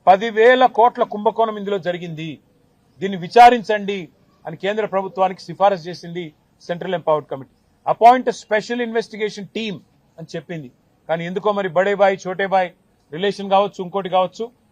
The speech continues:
ఇంతవరకు కేంద్ర ప్రభుత్వం ఎలాంటి చర్య కూడా తీసుకోలేదు, ఎలాంటి ఇన్వెస్టిగేషన్ ని కూడా ప్రారంభించలేదు. పదివేల కోట్ల కుంభకోణం కాంగ్రెస్ గవర్నమెంట్ చేస్తే, ఇవాళ బీజేపీ గవర్నమెంట్ దానికి వత్తాసు పలుకుతా ఉంది. ఇది ఎందుకు చెప్తున్నా నేనంటే,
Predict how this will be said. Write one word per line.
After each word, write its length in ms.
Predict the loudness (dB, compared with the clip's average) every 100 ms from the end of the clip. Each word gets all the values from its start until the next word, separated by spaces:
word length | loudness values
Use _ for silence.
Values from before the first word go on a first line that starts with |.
| -16
ఇంతవరకు 420 | 0 4 4 2
కేంద్ర 300 | -6 -4 -4
ప్రభుత్వం 520 | -4 -6 -4 -6 -6 -10 _ _ -4
ఎలాంటి 420 | 4 6 6 4 -4 -2
చర్య 180 | 0
కూడా 160 | 0 -2
తీసుకోలేదు, 560 | -6 -12 -8 -6 -8 -12 _ _ -8
ఎలాంటి 380 | 0 2 2 -4
ఇన్వెస్టిగేషన్ 580 | -8 -10 -10 -12 -12 -12
ని 60 |
కూడా 300 | -6 0 0 0 _ _ 2
ప్రారంభించలేదు. 560 | 2 2 -6 -10 -8
పదివేల 640 | 0 0 0 0 4 4 4
కోట్ల 340 | 4 2 2
కుంభకోణం 560 | -4 -2 -2 -2 -4 0
కాంగ్రెస్ 480 | -2 -2 -8 -8
గవర్నమెంట్ 420 | -6 -6 -8 -16 -18
చేస్తే, 340 | -14 -12 -12 _ _ _ _ 2
ఇవాళ 200 | 6 6
బీజేపీ 520 | 2 2 4 4 4
గవర్నమెంట్ 500 | 0 0 -2 -4 -2 -4 -8 _ _
దానికి 220 | -2 -2 -2
వత్తాసు 400 | 0 2 0 -2
పలుకుతా 320 | -8 -4 -6
ఉంది. 200 | -6 -10
ఇది 80 | -10
ఎందుకు 200 | -6 -2
చెప్తున్నా 340 | -2 -4 -8
నేనంటే, 440 | -8 -12 -10 -10